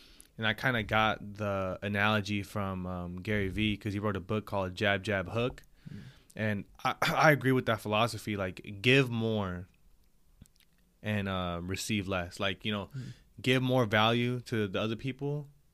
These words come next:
Speaker 1: and then, um, just take a little bit. Like, just take a little bit, but give more value. I think I look at that, like, as in a business perspective,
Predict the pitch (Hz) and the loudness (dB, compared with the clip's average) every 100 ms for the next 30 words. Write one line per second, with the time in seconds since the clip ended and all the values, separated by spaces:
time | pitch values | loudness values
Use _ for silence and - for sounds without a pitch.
0 | _ _ 107 104 101 98 98 95 - 101 | _ _ -6 -4 -4 -4 -6 -8 -10 -8
1 | 95 92 90 90 _ _ _ - 107 131 | -6 -8 -10 -14 _ _ _ -12 -6 -6
2 | 123 107 98 90 87 - - 95 - - | -2 -2 -2 -4 -10 -14 -12 -10 -8 -4
3 | 120 139 127 101 101 98 87 - 104 113 | 0 2 2 2 0 -2 -4 -6 -2 2
4 | 123 113 113 110 104 98 92 85 - _ | 2 2 0 2 2 2 -2 -8 -12 _
5 | _ - - - 110 139 123 120 131 139 | _ -20 -14 -6 -4 0 2 4 4 4
6 | 123 123 104 101 98 98 90 - - _ | 4 4 4 0 -2 -4 -6 -8 -20 _
7 | _ - 110 98 92 123 127 127 - 123 | _ -10 -6 -4 2 4 4 0 0 0
8 | - 123 - 127 127 123 | 4 2 4 2 2 -4